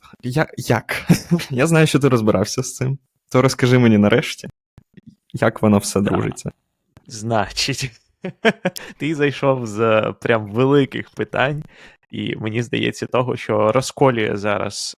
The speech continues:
Speaker 2: ем, спільноту взагалі людей, які займаються розумним домом. І я хочу одразу дати дисклеймер: я не експерт. Абсолютно. Тобто я просто людина, що трошки досліджувала це питання і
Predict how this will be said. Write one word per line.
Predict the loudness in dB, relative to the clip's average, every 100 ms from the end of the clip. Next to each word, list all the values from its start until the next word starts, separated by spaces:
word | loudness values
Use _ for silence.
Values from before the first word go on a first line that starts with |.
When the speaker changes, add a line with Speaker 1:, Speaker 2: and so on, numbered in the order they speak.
| -6
Speaker 2:
ем, | -4 -2 -4 -8 -14 -20 -20 -20 -20 _ _ _ _ _
спільноту | -6 0 2 4 4 2 0 -8 -8
взагалі | -6 -4 -4 -4 -8 -8
людей, | -6 -2 -2
які | -4 -6
займаються | -4 -2 -2 -4
розумним | -4 -4 -4 0
домом. | 2 2 0
І | -2
я | -2
хочу | -2 -2 -2
одразу | 0 0 0
дати | 0 -2
дисклеймер: | -4 -8 -2 0 2 0 -2
я | -2 0 2
не | 2
експерт. | 0 -4 -6 -6 -6 _ _ _ _ _ _ _ _
Абсолютно. | -10 -8 -8 -8 -8 -12 -16
Тобто | -12 -12 -4
я | -2 0
просто | 0 -2 -2 -6
людина, | -4 -4 -2 -2 -4 -10 _
що | -6 0 2 2 2 -4 -4
трошки | 0 0 -2 -8
досліджувала | -8 -4 -2 2 4 4 2
це | -2
питання | -6 -4 -4 -4 -4 -4
і | -6 -8 -8 -6 -4 -4